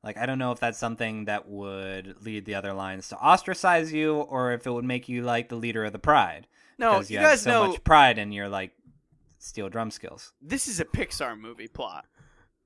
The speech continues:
Speaker 1: Oh.
Speaker 2: Like, oh, a lion
Speaker 1: Randy
Speaker 2: with
Speaker 1: the
Speaker 2: dreadlocks
Speaker 1: Rastafarian lion?
Speaker 2: is, is misunderstood by his pride, so he has to go away to a place, learn a lesson, and then come back with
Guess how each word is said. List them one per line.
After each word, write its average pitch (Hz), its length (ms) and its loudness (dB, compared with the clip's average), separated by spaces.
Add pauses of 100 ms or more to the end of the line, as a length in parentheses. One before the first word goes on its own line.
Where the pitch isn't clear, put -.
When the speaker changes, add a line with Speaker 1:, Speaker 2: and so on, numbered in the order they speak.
(320)
Speaker 1:
Oh. 185 240 12
Speaker 2:
Like, 120 100 2
oh, 165 520 10 (220)
a 131 120 -2
lion 180 440 4
Speaker 1:
Randy 160 300 10
Speaker 2:
with 240 80 10
Speaker 1:
the 196 60 10
Speaker 2:
dreadlocks 165 400 10
Speaker 1:
Rastafarian 147 380 4
lion? 160 400 0 (220)
Speaker 2:
is, 143 420 0
is 127 400 -4
misunderstood 208 1040 0
by 196 280 4
his 208 180 0
pride, 113 600 -2
so 127 220 -6
he 120 140 -6
has 113 320 -6
to 113 140 -10
go 156 600 2
away 196 680 2
to 151 260 -6
a 120 100 -4
place, 208 600 -2 (300)
learn 254 340 -2
a 247 60 0
lesson, 220 640 4
and 143 120 -4
then 120 220 -8
come 185 340 -2
back 170 420 2
with 110 200 -10